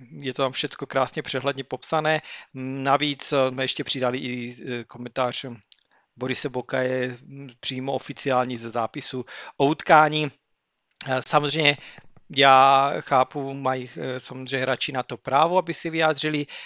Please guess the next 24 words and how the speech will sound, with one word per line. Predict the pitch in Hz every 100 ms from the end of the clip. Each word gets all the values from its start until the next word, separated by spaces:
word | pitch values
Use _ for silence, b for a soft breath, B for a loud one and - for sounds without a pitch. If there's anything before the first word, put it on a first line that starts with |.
| B
Eh, | 131 131
není | 135 131 135
to | 127
tak | 139 131
dávno, | 123 123 143
co | 143 147
v | 120
Jižní | 120 117 143 135
Koreji, | 143 135 131 131
eh, | 127 _ _ _ _ _ _ _ - 120 120 123 120 120
n-, | 123 131 135
úplně | 135 151 143 135
hned | 131 127
první | - 131 147
víkend, | 131 123 - 143 135 B B B -
eh, | 135
nebo | 131 120 -
první | 160 131 151
týden, | - 143 139 139 139 B B B -
eh, | 139 131
byla, | 117 143 139 139 143 135 127
eh, |
degradovaná | 123 127 135 127 131 135 135 131
jedna | 123 127 120 131 127 131 131